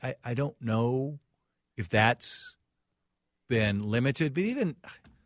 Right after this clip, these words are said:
like, in the discourse of new big ideas, if they're unveiled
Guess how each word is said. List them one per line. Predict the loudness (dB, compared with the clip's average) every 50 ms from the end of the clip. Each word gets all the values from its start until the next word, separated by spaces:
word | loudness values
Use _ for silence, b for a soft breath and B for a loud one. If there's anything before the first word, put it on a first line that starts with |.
| _ _ _ _ _ 2
like, | 2 4 4 4
in | 4 2
the | 2 0
discourse | -2 -6 -10 -10 -4 0 4 6 6 6 4 2 0 -2 -2 -4 -6 -10 -14 -16 -16 -16 -14 _ -2
of | 0 2 4 4 2 2 0 -2 -4 -6 -8 -12 -14 -18 -20 -20 _ _ _ _ _ _ _ _ _ _ _ _ _ _ _ _ _ _ _ _ _ _ _ _ -4
new | 0 4 6 6 6 6 6 4 2 0 -2 -8 -14 _ _ _ _ _ _ 6
big | 6 8 8
ideas, | 6 4 4 2 2 0 0 0 0 0
if | -2 -2
they're | 0 0 0
unveiled | 0 0 0 0 0 0 0 0 -2 -2 -6 -10